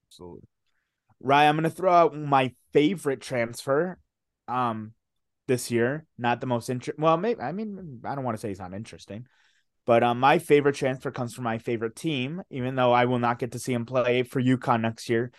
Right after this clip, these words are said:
Naeem Aline is transferring to Saint John's, and Saint John's also just landed another transfer as we were coming on today. Uh, Oregon State transfer Glenn Taylor Junior, who averaged eleven and a half points a game last year in the Pac-twelve.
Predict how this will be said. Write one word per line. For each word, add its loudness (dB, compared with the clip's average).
Naeem 4
Aline 0
is -6
transferring -2
to -8
Saint -4
John's, 4
and -6
Saint -2
John's 2
also 4
just -10
landed 0
another 2
transfer 0
as 2
we 0
were 0
coming -4
on -2
today. -2
Uh, 0
Oregon 4
State 0
transfer -6
Glenn 0
Taylor 2
Junior, -4
who 0
averaged 2
eleven 0
and -4
a -2
half -2
points -4
a -12
game 0
last -2
year -4
in -8
the -10
Pac-twelve. -6